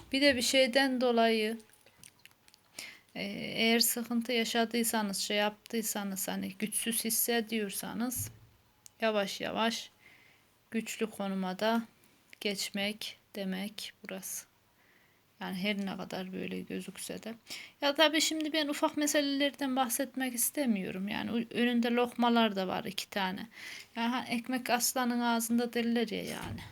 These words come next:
Artık aslanın ağzını da geçti de. Yani iş sıkıntısı mı, iş kaygısı mı, gelecek kaygısı mı yaşıyorsun acaba? Ee, inşallah işinle, kariyerinle ilgili sıfırdan başlayacağın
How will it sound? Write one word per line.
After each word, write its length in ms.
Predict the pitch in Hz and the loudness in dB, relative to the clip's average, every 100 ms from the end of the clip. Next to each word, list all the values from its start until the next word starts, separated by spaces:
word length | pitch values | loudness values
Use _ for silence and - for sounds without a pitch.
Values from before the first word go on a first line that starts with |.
| - 208 | -12 -10
Artık 260 | 208 226 | -8 -4
aslanın 440 | 208 - 214 208 202 | -4 -2 -2 -2 0
ağzını 480 | 202 202 208 208 | -2 -2 0 0
da 80 | 202 | -2
geçti 360 | 190 190 - - | -2 -2 2 6
de. 240 | - 180 - - - - - - _ _ _ - - - - _ | 8 8 2 -8 -18 -20 -20 -20 _ _ _ -10 -10 -12 -18 _
Yani 260 | 254 247 240 | 2 2 4
iş 180 | 233 - | 4 4
sıkıntısı 640 | 254 262 240 - - 247 | 2 0 0 2 2 6
mı, 120 | 233 | 6
iş 160 | 226 - | 6 2
kaygısı 580 | - 220 220 220 - 233 | 2 2 2 -4 2 4
mı, 140 | 220 | 4
gelecek 480 | 214 208 208 214 - | 4 2 0 -2 0
kaygısı 460 | 208 208 208 - | 2 2 0 -2
mı 120 | 269 226 | 0 0
yaşıyorsun 840 | 196 - - - - - - - | 0 -2 -4 -4 -8 -10 -10 -8
acaba? 460 | 208 208 208 - 220 - _ - - - _ - | -6 -6 -6 -6 -8 -12 _ -20 -20 -20 _ -10
Ee, 340 | 208 202 202 208 | -6 -6 -6 -4
inşallah 540 | 233 233 220 220 226 - - - | -4 -2 0 0 0 -4 -18 -8
işinle, 440 | 226 - 233 220 214 | -2 2 4 4 0
kariyerinle 680 | - 208 214 208 208 208 202 | 0 2 2 0 0 0 -2
ilgili 480 | 202 208 220 226 - _ _ _ _ _ - - - _ | -4 -2 0 0 -4 _ _ _ _ _ -20 -20 -20 _
sıfırdan 640 | - - 214 208 208 202 202 | -8 -4 -2 0 2 2 2
başlayacağın 840 | 208 - - 196 190 202 214 226 | 0 -2 -4 -4 -2 -2 -2 -4